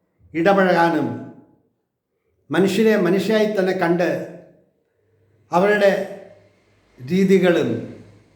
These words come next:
അവരുടെ ചലനങ്ങളും അവരുടെ ഭാവങ്ങളും അവരുടെ പെരുമാറ്റങ്ങളും എല്ലാം ഒപ്പിയെടുത്ത് വളരെ വിനയത്തിൽ ക്രോധമേതുമില്ലാതെ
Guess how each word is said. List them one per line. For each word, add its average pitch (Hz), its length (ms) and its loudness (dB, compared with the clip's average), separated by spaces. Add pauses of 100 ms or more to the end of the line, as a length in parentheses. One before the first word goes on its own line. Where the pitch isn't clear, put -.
(160)
അവരുടെ 165 340 -2
ചലനങ്ങളും 156 520 -2 (180)
അവരുടെ 156 340 -4
ഭാവങ്ങളും 143 500 -4 (1300)
അവരുടെ 165 280 0
പെരുമാറ്റങ്ങളും 180 680 0
എല്ലാം 156 240 0 (100)
ഒപ്പിയെടുത്ത് 156 540 -2 (1400)
വളരെ 170 380 2
വിനയത്തിൽ 170 420 2 (2500)
ക്രോധമേതുമില്ലാതെ 175 1040 2